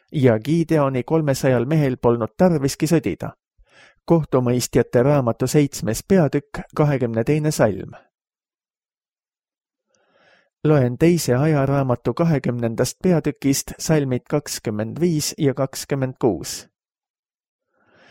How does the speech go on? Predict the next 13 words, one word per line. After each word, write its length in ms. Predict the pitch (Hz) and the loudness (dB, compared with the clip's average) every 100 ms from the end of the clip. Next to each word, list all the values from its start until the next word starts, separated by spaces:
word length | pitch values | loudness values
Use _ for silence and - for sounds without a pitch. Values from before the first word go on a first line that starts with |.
| - _ _ 160 | -20 _ _ 0
Ja 300 | 127 110 104 | 4 4 2
Joosafat 840 | 120 160 185 160 - 143 - - | 2 0 0 -2 0 -2 -2 2
ja 140 | 135 | 2
tema 320 | 139 135 113 | 4 0 0
rahvas 520 | 127 175 143 143 - - - | 2 0 2 0 0 -8 0
tulid 300 | 165 139 120 | 2 2 0
neilt 440 | 117 110 107 - - | 0 0 -2 -6 -2
saaki 460 | 175 190 - 139 | 0 0 0 2
riisuma 560 | 139 139 131 156 143 139 _ _ _ - | 2 2 0 0 0 -2 _ _ _ 0
ja 200 | 147 131 | 4 4
leidsid 420 | 147 170 - - - | 4 2 0 -6 -2
nende 280 | 143 135 131 | -2 2 2
juurest 560 | 123 120 113 113 - | 4 2 2 0 -4